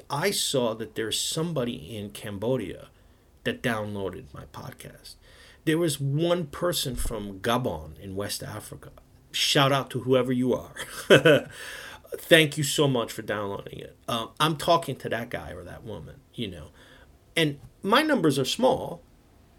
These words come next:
for my podcast. I mean, I, I, I'm pretty much maxed out at about twenty-five hundred listeners. I can't get it higher. I, I don't know why. I'm trying, but it's, I was so happy to get there about a year ago, and it's not getting any <laughs> higher. So I think I found every music geek that, that there is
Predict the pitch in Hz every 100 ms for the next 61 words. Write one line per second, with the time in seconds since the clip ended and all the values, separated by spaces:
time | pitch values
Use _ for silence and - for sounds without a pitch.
0 | - - 131 120 - 131 131 107 - 285
1 | - - - - - - 160 - - -
2 | 170 196 135 127 - 240 202 165 147 131
3 | 127 120 - 120 101 98 92 92 - 139
4 | 123 - 101 98 92 87 - - 65 -
5 | - - - 160 143 117 98 101 90 85
6 | - 123 - 123 135 - 117 104 101 127
7 | - - 156 160 139 107 113 113 - -
8 | - - 165 143 233 185 202 175 135 170
9 | 170 208 202 156 131 127 160 175 185 185
10 | 156 131 120 139 151 139 131 123 120 -
11 | 123 - 156 - 131 143 208 175 156 165
12 | 151 135 135 131 139 143 127 120 117 107
13 | - 117 117 113 98